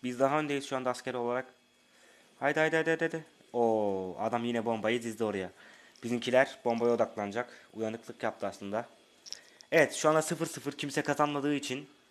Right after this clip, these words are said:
uzatmalara gidecek muhtemelen. Muhtemelen. Ee, evet, şimdi altmış saniyelik bir... Oo, kazanma. Evet kardeşlerim.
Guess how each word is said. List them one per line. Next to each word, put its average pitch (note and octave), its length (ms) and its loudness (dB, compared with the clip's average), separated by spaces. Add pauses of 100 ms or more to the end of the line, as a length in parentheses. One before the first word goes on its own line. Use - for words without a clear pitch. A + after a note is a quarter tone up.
(100)
uzatmalara B2 420 6
gidecek G#2+ 360 -2
muhtemelen. G2+ 600 0 (220)
Muhtemelen. G#2+ 520 2 (1600)
Ee, A2+ 60 -2
evet, G#2+ 420 8
şimdi D3+ 320 2
altmış C#3+ 260 4
saniyelik C#3 400 2
bir... C#3 60 -2 (420)
Oo, G3+ 1120 12
kazanma. E3+ 400 6 (1200)
Evet F3+ 200 10
kardeşlerim. F#3 640 4